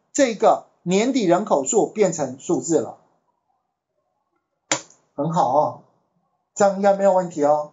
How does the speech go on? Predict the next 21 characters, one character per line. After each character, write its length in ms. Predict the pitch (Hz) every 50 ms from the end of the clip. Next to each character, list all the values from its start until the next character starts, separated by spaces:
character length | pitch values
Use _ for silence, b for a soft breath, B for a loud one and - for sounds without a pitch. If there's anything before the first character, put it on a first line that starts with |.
| _ _ _ _ _ _ _ _
好， 360 | - - 175 156 147 139 - - _ _ _ -
那 320 | 247 254 233 190 - - _ _ _ _ _ _ _ _
接 200 | - 214 226 247
下 220 | 240 - 277 240 190
来， 320 | 165 143 143 143 143 - - _ _ _ _ _ _ _
接 160 | - 165 175
下 180 | 170 220 196
来 80 | 170 151
我 60 | 139
们 180 | 135 131 139 156
拉 160 | 170 165 170
到， 300 | 175 185 175 156 - - _ _ _ _ _ _ _ _ _ _
接 180 | - - 277 277
下 140 | - 294
来 60 | 269 233
我 140 | 196 151
觉 160 | - - 190 196
得 100 | - -
还 180 | - - 196
有 80 | 226 220
一， 180 | 160 139 156